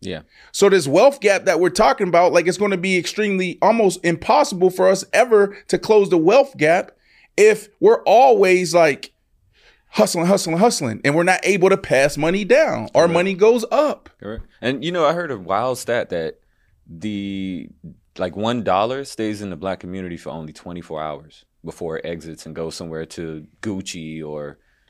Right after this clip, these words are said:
Speaker 1: you know, Ferrari, whatever your interests are, Nikes, whatever it is, it only stays in the community for twenty-four hours.
Speaker 2: Mm.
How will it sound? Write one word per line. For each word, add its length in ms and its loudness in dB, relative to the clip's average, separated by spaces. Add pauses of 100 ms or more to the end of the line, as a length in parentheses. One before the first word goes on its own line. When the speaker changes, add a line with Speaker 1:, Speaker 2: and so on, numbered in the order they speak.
Speaker 1:
you 100 -8
know, 160 -10
Ferrari, 540 -4
whatever 420 0
your 400 -6
interests 440 -8
are, 160 0
Nikes, 680 -6
whatever 340 -2
it 60 -6
is, 300 -4
it 180 -8
only 320 -8
stays 340 -8
in 80 -12
the 60 -14
community 460 -12
for 120 -20
twenty-four 600 -14
hours. 320 -18
Speaker 2:
Mm. 360 -2